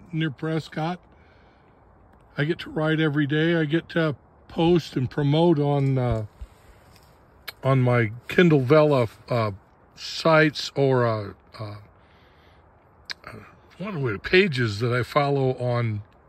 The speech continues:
Facebook. But, uh, for those of you who are into Kindle Vella, I think you'll find it, uh, worth your while to maintain a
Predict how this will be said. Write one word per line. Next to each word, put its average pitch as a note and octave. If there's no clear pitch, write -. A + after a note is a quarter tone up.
Facebook. E3+
But, A#2+
uh, A#2
for -
those G#3
of G3
you G3+
who F#3
are G3
into G#3
Kindle G#3
Vella, G3
I D#3
think F#3+
you'll F3+
find G3
it, -
uh, C3+
worth F#3
your F#3+
while F#3
to F3
maintain F#3
a C3+